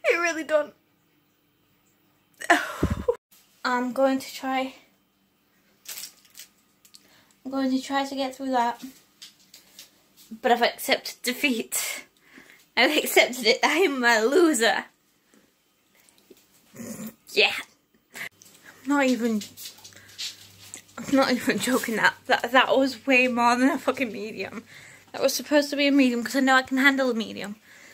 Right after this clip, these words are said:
I mean, I'm trying to, like, test myself to go high. But that was supposed to be a fucking medium and it, it fucking wasn't.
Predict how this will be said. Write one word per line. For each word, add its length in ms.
I 60
mean, 80
I'm 80
trying 220
to, 80
like, 140
test 280
myself 360
to 60
go 200
high. 380
But 180
that 200
was 120
supposed 380
to 40
be 100
a 40
fucking 260
medium 480
and 120
it, 80
it 180
fucking 360
wasn't. 220